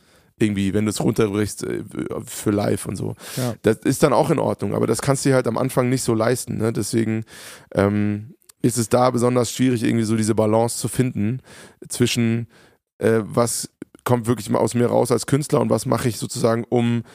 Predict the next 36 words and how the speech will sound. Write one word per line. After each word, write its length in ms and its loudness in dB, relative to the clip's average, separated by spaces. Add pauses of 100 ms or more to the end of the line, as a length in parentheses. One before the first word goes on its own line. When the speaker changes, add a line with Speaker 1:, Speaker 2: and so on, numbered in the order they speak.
(140)
Speaker 1:
mein 220 0
System 400 0
so 160 4
am 100 -2
Laufen 300 0
zu 160 -2
halten, 400 0
vor 180 0
allem 140 0
finanziell, 580 -2 (560)
dass 240 0
ich, 540 -4 (420)
ähm, 680 -2
die 100 -6
Kunst 220 -2
auch 120 -4
weitermachen 400 -2
kann. 240 -10 (600)
Und 320 0 (500)
ich 100 2
sag 160 4
mal, 240 4
d-, 160 -2 (600)
das 220 -2
kann 140 2
man 140 2
irgendwie 160 2
blöd 320 2
finden 240 0
oder 160 2
nicht, 260 -2
aber 140 2
das 100 -4
ist 160 -6
nun 140 0
mal, 400 2